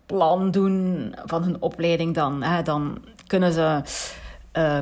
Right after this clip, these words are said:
vervolgd worden als er iets misloopt. Eh, dus die houden zich aan het protocol. Maar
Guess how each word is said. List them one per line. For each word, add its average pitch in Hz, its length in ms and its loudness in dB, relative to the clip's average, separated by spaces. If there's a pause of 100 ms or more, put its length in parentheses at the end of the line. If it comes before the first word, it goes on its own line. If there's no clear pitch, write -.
vervolgd 175 440 2
worden 170 300 4
als 170 140 0
er 160 60 -2
iets 147 160 -4
misloopt. 160 580 2 (1000)
Eh, 202 80 8
dus 202 140 8
die 220 100 4
houden 208 220 6
zich 185 100 -4
aan 185 80 4
het 175 100 -2
protocol. 135 600 -4 (440)
Maar 190 580 4